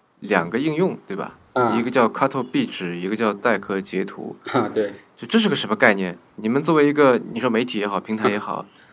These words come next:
Speaker 2: 嗯。
Speaker 1: 孵化了两个应用。
Speaker 2: <laughs> 嗯，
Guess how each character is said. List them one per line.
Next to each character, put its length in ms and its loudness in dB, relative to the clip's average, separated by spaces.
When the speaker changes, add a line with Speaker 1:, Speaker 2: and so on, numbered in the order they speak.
Speaker 2:
嗯。 100 -4
Speaker 1:
孵 60 0
化 160 8
了 100 10
两 160 2
个 80 2
应 140 2
用。 180 -2
Speaker 2:
<laughs> 1080 -4
嗯， 220 -10